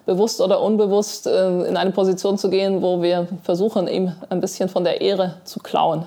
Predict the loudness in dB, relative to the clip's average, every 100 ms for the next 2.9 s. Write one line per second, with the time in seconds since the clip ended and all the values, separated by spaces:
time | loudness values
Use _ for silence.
0 | -8 -8 -8 -6 -8 -8 -14 -18 _ _
1 | _ _ _ _ -6 -6 -8 -16 -4 -2
2 | 2 0 0 -2 -2 -4 -2 -4